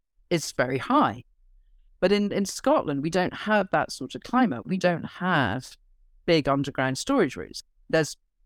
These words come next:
legend is that you can find a pig nut as big as a golf ball, but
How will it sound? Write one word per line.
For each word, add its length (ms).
legend 540
is 280
that 140
you 60
can 160
find 360
a 40
pig 260
nut 160
as 100
big 200
as 140
a 40
golf 340
ball, 280
but 200